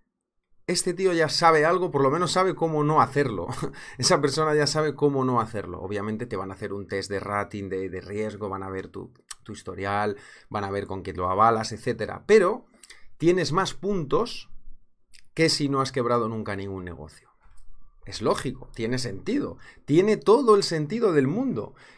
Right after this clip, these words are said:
Estás dando una segunda oportunidad a una persona que ya ha pasado por eso, que ya tiene experiencia en perder, en quebrar, en, en, en, en cómo montar un negocio, y aunque vaya mal, eso es experiencia,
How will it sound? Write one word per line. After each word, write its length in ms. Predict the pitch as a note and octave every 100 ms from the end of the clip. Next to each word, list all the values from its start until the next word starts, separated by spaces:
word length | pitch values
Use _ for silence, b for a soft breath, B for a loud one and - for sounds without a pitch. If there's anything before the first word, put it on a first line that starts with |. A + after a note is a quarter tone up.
| -
Estás 400 | - - D#3+ C#3
dando 320 | F3 G#3+ D3
una 220 | C3+ C#3
segunda 300 | C3 C3+ C#3+
oportunidad 540 | C3+ C#3 C#3+ D#3 E3 C3+
a 60 |
una 160 | C3+ C#3+
persona 480 | C#3 B2+ E3 F3+ F#3
que 160 | A#2+
ya 180 | A#2 D3+
ha 80 | D#3
pasado 440 | C3 B2+ A#2+ A2+
por 180 | G#2+ A2
eso, 320 | C3 - G2+ _ B B -
que 140 | B2
ya 180 | C#3+ C#3+
tiene 260 | C3 A#2+
experiencia 580 | A#2 - A2+ A2+ A2 A2+
en 80 | G#2+
perder, 340 | G#2 G#2+ C3+
en 80 | C3
quebrar, 480 | G#2+ G2+ A#2+ C#3 G2
en, 160 | G#2+ -
en, 160 | G#2+
en, 360 | G#2+ A2 A2 A2+
en 180 | A2+ G#2+
cómo 240 | A#2+ A#2
montar 320 | A2 A2 A#2
un 80 | A#2
negocio, 400 | A#2+ C3 C3+ D#3+
y 80 | A#2
aunque 180 | G2+ G#2
vaya 260 | G#2 A2+
mal, 220 | A#2 C#3+
eso 240 | B2+ A#2+ C3+
es 80 | A#2
experiencia, 880 | G#2+ - F#2+ A2+ E3 C3+ G2 F2+